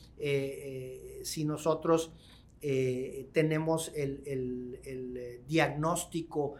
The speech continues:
eh, establecido, tener en mente posibilidades que se pueden realizar en ciertos sitios. Por ejemplo,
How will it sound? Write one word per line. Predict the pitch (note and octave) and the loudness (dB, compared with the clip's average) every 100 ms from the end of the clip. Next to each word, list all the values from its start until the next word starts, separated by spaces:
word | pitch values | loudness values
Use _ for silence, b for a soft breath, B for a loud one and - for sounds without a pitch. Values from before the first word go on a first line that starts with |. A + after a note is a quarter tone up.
| B B | B B
eh, | C#3 C3 C3+ | -4 -4 -4
establecido, | D3+ C#3+ - C#3+ C#3+ C#3 - F3 F3+ G#3+ - B B - | -2 -2 2 2 4 0 2 4 4 4 -2 B B -6
tener | - E3 F3 F3+ | 2 4 4 4
en | F3 | 2
mente | F3+ F3+ F3+ F#3+ F#3+ - - | 2 2 4 2 2 -4 -2
posibilidades | D#3+ - E3 D#3+ D#3+ D#3+ E3 F3 F3 - b b - | 0 2 0 0 0 2 4 4 2 -2 b b -6
que | D#3+ D3 | -2 0
se | D#3 | 0
pueden | - - F3+ F3+ F3+ | -2 4 6 6 2
realizar | E3 D#3+ D3+ D3+ E3+ E3+ F#3 | 2 0 0 2 8 8 6
en | D#3+ D3 | -2 -2
ciertos | E3+ D#3+ - C#3+ | 2 0 0 -6
sitios. | F3 D#3+ - A#2 - b b b | -4 -6 -8 -12 -14 b b b
Por | D3 | -6
ejemplo, | C#3 E3 D#3 C#3+ B2+ | 0 2 2 0 -6